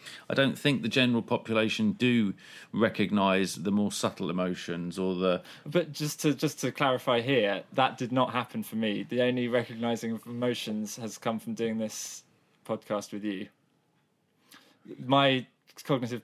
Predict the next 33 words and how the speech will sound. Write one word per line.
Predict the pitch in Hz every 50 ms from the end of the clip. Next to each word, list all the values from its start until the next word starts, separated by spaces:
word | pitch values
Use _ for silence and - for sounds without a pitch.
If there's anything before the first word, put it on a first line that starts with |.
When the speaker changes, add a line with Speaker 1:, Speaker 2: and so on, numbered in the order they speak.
| -
Speaker 2:
behavioural | - 120 127 127 113 123 117 -
therapist | - 123 120 117 110 - 113 110 104 - -
did | 117 107
not | 120 127 131 120 - - - 101
get | 127 117 - -
me | 120 117 113 110
to, | - - 117 110 110 - - - - - - -
uh, | 120 117 110 107 107
recognise | 120 123 - 127 123 117 113 110
emotions. | 117 120 120 120 - - 110 104 -
What | 143 147 -
did | 135 170 160
happen, | - 139 113 - - 127 117
though, | 113 113 117 117
was, | 120 123 117 - - -
uh, | 117 113 113 113 - - - - - - _
the | - -
first | - - 175 160 160 156 - -
week | 147 143 131 - 139
I | 123
went, | 120 123 123 110 107 107 - - - - - - - _ -
I | 123 120
had | 127 143 147 139
someone | - - 131 127 123 123 123 123
who | 127 123
just | - 123 - -
sat | - 139 120 - -
there, | 113 110 107 107 107 - - - - - _ -
asked | 127 135 135 - - - -
me | 127 123 117
to | - 135 -
tell | - - 131 123 120 117
them, | 113 113 113 113 110 104 -